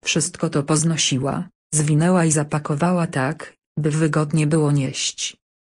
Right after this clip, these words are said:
Józef z Arymatei poszedł jeszcze w jedno miejsce i kupił piękny, delikatny, bawełniany całun, sześć łokci długi,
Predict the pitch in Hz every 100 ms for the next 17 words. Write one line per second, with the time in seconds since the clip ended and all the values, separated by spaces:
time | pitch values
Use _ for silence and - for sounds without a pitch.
0 | _ _ _ _ 156 190 180 175 - 165
1 | 156 147 147 175 175 165 165 - 226 202
2 | 175 165 - 151 160 185 185 165 156 165
3 | 185 - 175 - 147 175 165 170 156 143
4 | 147 - 135 160 202 - - 156 151 151
5 | 147 139 - 147 202 - _ 160 151 147
6 | 143 160 190 185 160 147 151 147 160 -
7 | - - 214 - 190 190 190 - 170 147
8 | 160 147 139 151 196